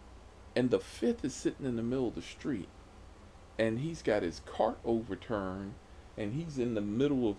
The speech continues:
this, I don't know what the fuck it is.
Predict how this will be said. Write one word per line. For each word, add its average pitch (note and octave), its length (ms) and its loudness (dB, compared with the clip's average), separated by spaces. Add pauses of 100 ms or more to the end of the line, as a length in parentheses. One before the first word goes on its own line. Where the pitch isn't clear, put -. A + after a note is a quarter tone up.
this, - 540 -4 (1200)
I C3 120 4
don't G#2+ 200 4
know E2 80 4
what C2+ 200 0
the - 60 -14
fuck - 280 -4
it G1+ 100 -8
is. - 220 -12